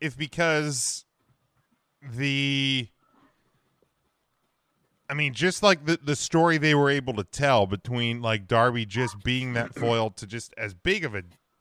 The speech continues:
Speaker 1: dick as, like, M J F is, and it works so well. Like, it, I, I agree. It was by far,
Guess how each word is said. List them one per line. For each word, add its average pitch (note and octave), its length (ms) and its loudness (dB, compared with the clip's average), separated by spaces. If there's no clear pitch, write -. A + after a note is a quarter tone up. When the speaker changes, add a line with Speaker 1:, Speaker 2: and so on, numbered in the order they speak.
Speaker 1:
dick C#3 260 0
as, G2+ 180 -10
like, G2+ 220 -4
M A#2 200 -4
J G#2+ 280 -4
F G2+ 180 -6
is, A2+ 400 -8
and A#2 120 -2
it A#2 80 -2
works A#2 280 0
so A#2 180 2
well. A2 260 4
Like, G2 220 -2
it, C#3+ 160 0
I, D3 80 2
I C#3 280 2
agree. A#2 420 0
It G#2 60 -6
was A2 180 -6
by B2 220 2
far, A#2+ 720 6